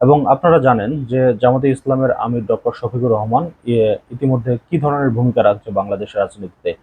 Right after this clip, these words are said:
তারা ক্ষমতায় যাবে কি যাবে না সেটা মুখ্য ব্যাপার না, কিন্তু জামাতে ইসলামের আমির শফিকুর রহমান কিন্তু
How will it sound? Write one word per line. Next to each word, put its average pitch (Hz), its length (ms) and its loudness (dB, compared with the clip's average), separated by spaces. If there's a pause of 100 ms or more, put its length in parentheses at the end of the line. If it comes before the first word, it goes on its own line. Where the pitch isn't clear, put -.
(400)
তারা 151 140 4
ক্ষমতায় 160 440 4
যাবে 123 260 4
কি 147 120 -4
যাবে 107 240 0
না 113 120 -4
সেটা 131 640 2
মুখ্য 120 240 -10
ব্যাপার 110 300 -2
না, 98 240 -10 (100)
কিন্তু 160 580 2
জামাতে 135 280 2
ইসলামের 139 400 0
আমির 113 260 -2
শফিকুর 120 360 -6
রহমান 113 300 -2
কিন্তু 127 360 -2